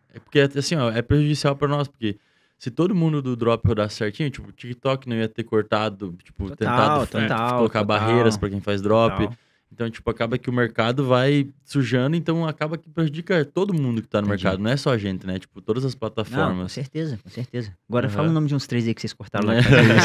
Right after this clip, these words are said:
Speaker 2: isso.
Speaker 1: <laughs> Não posso, não posso.
Speaker 2: <laughs> Fala o nome dos três aí, pô.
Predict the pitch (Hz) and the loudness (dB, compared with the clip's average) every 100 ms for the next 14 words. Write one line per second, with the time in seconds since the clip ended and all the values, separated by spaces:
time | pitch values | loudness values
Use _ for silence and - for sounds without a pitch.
0 | 170 208 175 - - 104 98 104 104 113 | 8 8 8 4 -2 -4 0 0 0 0
1 | 98 107 101 90 170 - 135 135 127 165 | 0 2 2 2 2 6 6 6 0 -2
2 | 151 143 135 135 135 | -4 -2 -2 -2 -6